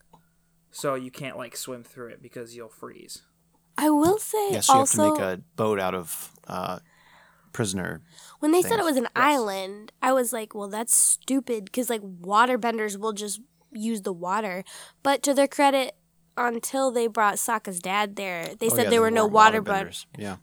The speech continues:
Speaker 2: prisoners, probably on purpose,
Speaker 3: Yeah,
Speaker 2: right?
Speaker 3: that's smart.
Speaker 2: Although, like, earthbenders, but maybe they, like, specifically. Here's the
Speaker 1: Also,
Speaker 2: thing.
Speaker 1: there aren't really a ton of waterbenders <clears throat> that they probably capture.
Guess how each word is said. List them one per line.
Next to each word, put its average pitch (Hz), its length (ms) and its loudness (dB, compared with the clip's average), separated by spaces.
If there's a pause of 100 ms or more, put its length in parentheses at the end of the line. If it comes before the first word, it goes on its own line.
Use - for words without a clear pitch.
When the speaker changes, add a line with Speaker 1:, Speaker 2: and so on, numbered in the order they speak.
Speaker 2:
prisoners, 254 400 2
probably 262 360 4
on 185 100 -4
purpose, - 580 -4
Speaker 3:
Yeah, 226 100 -2
Speaker 2:
right? 214 200 -4
Speaker 3:
that's - 160 -6
smart. 98 280 -8 (1080)
Speaker 2:
Although, 311 460 2 (800)
like, - 180 -4 (140)
earthbenders, 226 960 -2 (100)
but 262 160 4
maybe 262 260 4
they, 262 160 2
like, 226 200 -4
specifically. 226 800 -6 (880)
Here's 370 180 4
the 320 60 6
Speaker 1:
Also, 214 160 2
Speaker 2:
thing. 180 80 4
Speaker 1:
there 170 100 6
aren't 175 300 8
really 165 320 2
a 135 80 -4
ton 151 200 -8
of 123 140 -4
waterbenders 117 880 -2
<clears throat> - 20 -20
that 117 160 -12
they 120 120 -12
probably 117 400 -8
capture. 117 640 -14